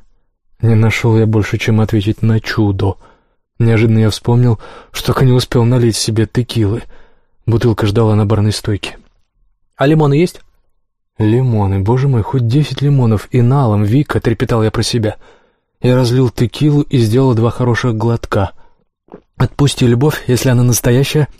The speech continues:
то обязательно вернётся». Потом выяснилось, что, повиснув на перилах и перебирая ногами под балконом в стене, Надя нащупала углубление. Сунула в него ногу и спрыгнула.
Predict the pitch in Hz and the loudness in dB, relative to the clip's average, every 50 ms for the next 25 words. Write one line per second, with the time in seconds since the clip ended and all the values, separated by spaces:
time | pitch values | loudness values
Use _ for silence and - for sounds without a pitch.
0 | - - - 127 123 110 110 117 139 123 135 131 120 113 104 101 101 98 - - | -8 -4 -2 -2 0 0 0 -2 -2 -2 0 0 0 0 0 0 -2 -2 -4 -4
1 | - - - - - - - - _ _ - - - - - _ _ _ - _ | -8 -8 -8 -12 -18 -20 -20 -20 _ _ -20 -20 -20 -20 -20 _ _ _ -20 _
2 | _ _ _ - - - - 120 110 107 117 113 101 - 120 113 110 104 - - | _ _ _ -6 -6 -2 -2 0 0 2 0 0 0 0 0 0 0 0 -2 -4
3 | - - 104 - 120 113 113 117 104 - - 110 - 110 110 92 - 123 120 131 | -6 -6 -4 -2 0 0 0 0 -2 -2 -2 -2 0 -2 -2 -2 0 -2 0 0
4 | 135 123 117 - - - - - - - _ _ _ _ _ _ _ _ _ _ | 2 0 0 -2 -4 -8 -16 -20 -20 -20 _ _ _ _ _ _ _ _ _ _
5 | _ _ _ - 110 - - - 107 107 107 107 113 113 113 107 107 104 107 107 | _ _ _ -6 -6 -4 -2 0 0 2 2 2 2 2 2 2 0 0 0 0
6 | 107 104 110 117 117 107 104 104 98 - - 117 98 98 101 107 110 107 107 - | -2 -2 -2 -2 -2 0 -2 -2 -4 -6 -6 -6 -4 -4 -2 0 0 0 0 0
7 | - 147 139 117 107 101 92 - - - - 117 110 120 127 123 110 - - - | 0 0 0 2 0 0 -2 -4 -8 -4 -2 0 2 2 2 0 -2 -4 -10 -20
8 | - - - _ _ _ _ _ _ - 113 117 117 107 107 110 110 104 - - | -20 -20 -20 _ _ _ _ _ _ -2 0 2 2 2 2 2 0 0 -2 -2
9 | 123 104 - 113 110 127 - - - 127 117 117 120 123 120 110 113 107 107 104 | -4 -2 0 0 0 0 -2 -4 -6 -4 -2 0 0 0 2 2 2 2 2 2
10 | 101 98 98 98 92 87 - - - _ _ _ _ _ _ _ _ _ _ _ | 2 0 0 -2 -2 -4 -8 -16 -20 _ _ _ _ _ _ _ _ _ _ _
11 | _ _ _ _ _ _ _ - - - - 139 117 107 101 101 98 101 101 101 | _ _ _ _ _ _ _ -12 -8 -4 -2 0 0 2 2 0 0 0 0 0
12 | 101 101 104 110 135 165 170 139 135 160 156 - - - 135 127 117 120 120 113 | 0 0 0 0 0 0 0 0 -2 -2 -4 -4 -4 -4 -2 -2 0 0 0 0
13 | 110 | -2